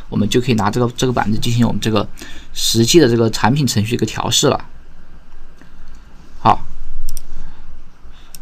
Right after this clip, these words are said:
然后再给大家讲一下啊，我们可以使用的一个替代的一个硬件，硬件，也就是我们这个开发板。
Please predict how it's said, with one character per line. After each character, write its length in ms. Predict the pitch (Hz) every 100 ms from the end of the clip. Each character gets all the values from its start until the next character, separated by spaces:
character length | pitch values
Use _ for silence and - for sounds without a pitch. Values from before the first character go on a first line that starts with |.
| - - - - - -
然 200 | 151 160
后 300 | 208 202 165
再 120 | 190
给 80 | 156
大 80 | 139
家 120 | 160
讲 240 | 127 101
一 20 |
下 140 | 113 135
啊， 180 | 110 113
我 140 | 107
们 340 | 123 151 160 156
可 180 | - 123
以 80 | -
使 180 | -
用 80 | 107
的 100 | 123
一 80 | 110
个 280 | 110 120 113
替 200 | 113 -
代 160 | 160 156
的 60 |
一 20 | 101
个 80 |
硬 80 | 98
件， 200 | 202 -
硬 160 | 120 113
件， 160 | 110 -
也 60 |
就 60 | 98
是 100 | 113
我 40 |
们 80 | 101
这 80 | 107
个 60 |
开 180 | 113 143
发 140 | 160
板。 120 | 156